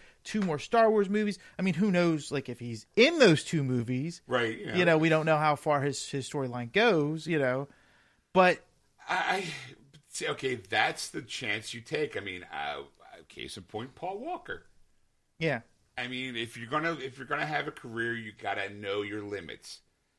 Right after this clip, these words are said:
Speaker 2: You know, I mean, Paul Walker shouldn't have gotten in that car. They shouldn't have done the high rate of speed. He probably wouldn't be walking around today to promote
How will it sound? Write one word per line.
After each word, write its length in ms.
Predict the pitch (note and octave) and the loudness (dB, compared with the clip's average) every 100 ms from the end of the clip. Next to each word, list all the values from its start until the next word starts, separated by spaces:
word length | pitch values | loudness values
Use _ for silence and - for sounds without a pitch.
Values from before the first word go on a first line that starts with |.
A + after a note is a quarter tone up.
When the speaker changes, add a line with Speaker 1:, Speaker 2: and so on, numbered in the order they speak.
| _ - | _ -14
Speaker 2:
You 80 | G2 | -8
know, 260 | G2 F#2+ | -4 -4
I 120 | F#2+ F#2+ | -4 -8
mean, 260 | F2 D#2+ _ | -10 -14 _
Paul 240 | - D#2 | -12 -8
Walker 380 | D#2+ D#2+ D#2+ E2+ | -4 -4 -6 -12
shouldn't 240 | - E2+ D2+ | -12 -12 -12
have 100 | E2 | -10
gotten 220 | E2 F2 | -8 -8
in 80 | F2+ | -10
that 220 | F#2+ - | -10 -10
car. 260 | E2+ D#2+ | -10 -8
They 100 | E2 | -10
shouldn't 300 | D2 - A1 D#2 | -12 -18 -18 -18
have 100 | D2 | -16
done 100 | D#2+ | -18
the 360 | D2+ D2+ D2+ | -18 -18 -18
high 120 | C#2 D2+ | -14 -12
rate 200 | D2 F2+ | -8 -10
of 80 | |
speed. 340 | G#2 - D2+ E2+ | -12 -14 -12 -12
He 100 | D#2+ A#1+ | -16 -20
probably 180 | - C#2 | -12 -10
wouldn't 320 | D2 C2+ C2+ | -10 -16 _
be 120 | D#2+ D2 _ | -20 -20 _
walking 300 | D#2 - F2 | -10 -10 -14
around 240 | D#2 D#2+ D2+ | -10 -10 -10
today 380 | A#2+ A2+ F#2+ - _ _ _ | -8 -6 -6 -12 _ _ _
to 60 | G2+ | -14
promote 440 | G#2+ F#2 E2+ | -10 -6 -6